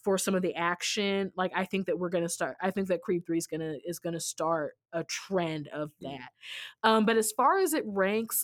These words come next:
Speaker 1: among the Creed movies, you know, that's, that's really hard because I feel like that all three of the movies is real-, are, are really strong. And honestly, probably, um, I would say that, that for me, Creed one probably ranks at the bottom of the Creed movies.
Speaker 2: Really?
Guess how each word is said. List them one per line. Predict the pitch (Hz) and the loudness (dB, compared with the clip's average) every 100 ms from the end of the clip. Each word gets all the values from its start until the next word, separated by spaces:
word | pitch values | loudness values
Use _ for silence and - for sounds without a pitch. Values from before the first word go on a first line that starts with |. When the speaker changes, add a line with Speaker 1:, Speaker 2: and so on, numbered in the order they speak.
| - | 0
Speaker 1:
among | 208 196 180 190 190 | 2 4 4 2 0
the | 175 | -2
Creed | - 214 220 | -2 2 2
movies, | 240 240 254 233 | 2 2 0 0
you | 220 | 0
know, | 202 | 2
that's, | 220 302 - | 2 2 2
that's | 233 330 330 | 0 0 2
really | 285 247 | 2 2
hard | 233 233 160 139 156 | 4 6 4 0 -4
because | 190 220 196 | -2 -2 0
I | 208 254 | 0 -2
feel | - 254 | 0 0
like | 247 240 - | 2 0 0
that | 190 - | -4 -2
all | 196 208 | 4 4
three | 214 - 214 220 | 4 -2 2 4
of | |
the | 202 | 4
movies | 185 190 180 | 2 0 -2
is | 175 185 | -6 -2
real-, | 175 175 | -2 0
are, | 175 170 | 0 2
are | 180 | 2
really | 180 180 175 | 2 0 0
strong. | - - 175 175 175 - - - - | -2 -2 2 2 0 -6 -12 -12 -2
And | 226 214 | 0 4
honestly, | 220 285 381 359 320 | 4 4 2 0 -2
probably, | 277 240 302 302 294 285 285 294 - - - _ - | 2 2 2 0 -2 -2 -4 -6 -10 -18 -20 _ 2
um, | 226 220 208 190 175 147 - _ - | 4 6 4 2 0 -6 -12 _ 2
I | 254 | 6
would | 381 | 6
say | - 240 | 6 4
that, | 208 196 | 4 4
that | 202 185 | 0 2
for | 185 | 2
me, | 185 202 233 247 247 - _ | 2 4 2 0 -2 -6 _
Creed | - 226 226 196 | -4 0 2 2
one | 175 175 208 262 | 0 2 2 2
probably | 262 208 226 214 196 | 2 2 2 0 2
ranks | 185 175 196 - - _ - | 2 2 0 -4 -6 _ -4
at | 190 - | -4 -2
the | |
bottom | 170 156 180 277 | -2 0 2 2
of | 269 | 0
the | 285 | -2
Creed | 285 285 277 | -2 -2 0
movies. | 285 - - - 320 | -2 0 4 6 8
Speaker 2:
Really? | 131 113 90 78 | 6 4 2 -4